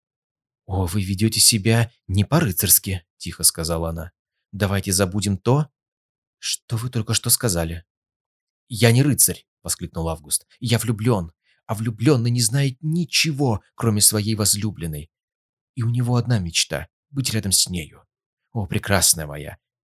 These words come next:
останься со мной, мы будем счастливы». Её серо-голубые глаза смотрели на него строго и осуждающе.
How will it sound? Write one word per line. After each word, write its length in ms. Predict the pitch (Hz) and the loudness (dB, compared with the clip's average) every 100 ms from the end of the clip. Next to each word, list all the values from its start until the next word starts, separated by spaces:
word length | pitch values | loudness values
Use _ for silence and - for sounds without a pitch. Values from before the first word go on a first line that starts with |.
| _ _ _ _ _ - | _ _ _ _ _ 2
останься 520 | 151 - 175 127 107 | 2 4 2 2 2
со 160 | - 107 | 2 2
мной, 320 | 92 80 - _ _ _ 160 | -2 -8 -14 _ _ _ -2
мы 160 | 180 | 2
будем 200 | 156 143 | 2 4
счастливы». 640 | 127 - 87 - 90 71 - _ _ _ _ _ _ _ _ _ _ - | 4 4 4 2 -2 -12 -20 _ _ _ _ _ _ _ _ _ _ -6
Её 160 | 85 | -2
серо-голубые 760 | - - 87 80 82 82 85 78 | 0 2 2 0 -4 -6 -6 -8
глаза 340 | 87 85 92 | -6 -4 0
смотрели 500 | - 85 - 95 92 | -2 -2 -6 -2 -2
на 80 | 87 | -2
него 220 | 85 82 | -8 -2
строго 420 | - - 95 101 | -2 -2 -4 -2
и 160 | 127 107 | -4 -2
осуждающе. 920 | 101 - 117 110 85 73 - - - | 2 4 2 -4 -6 -6 -6 -6 -6